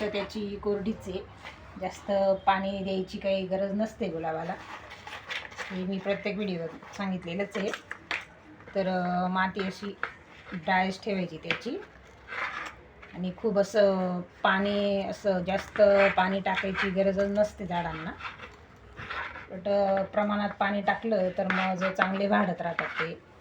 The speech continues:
झाडं. आणि जास्त पाणी असल्यावर मग मुळे, मुळ्या पण सडून जातात आणि वरती पण असे किडे वगैरे काही पण असं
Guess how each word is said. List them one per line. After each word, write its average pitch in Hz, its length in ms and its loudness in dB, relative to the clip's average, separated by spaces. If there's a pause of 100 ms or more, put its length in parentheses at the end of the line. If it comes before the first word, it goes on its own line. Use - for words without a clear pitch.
(120)
झाडं. 170 220 4 (1600)
आणि 185 140 -4
जास्त 202 260 6
पाणी 214 380 4
असल्यावर 208 380 4
मग 180 100 0
मुळे, 214 440 8
मुळ्या 214 320 8
पण 226 160 4
सडून 208 340 4
जातात 165 280 0
आणि 190 640 2
वरती 190 360 2
पण 208 200 2
असे 202 160 -2
किडे 185 360 0
वगैरे 180 400 2
काही 180 180 0
पण 185 260 -2
असं 175 440 -2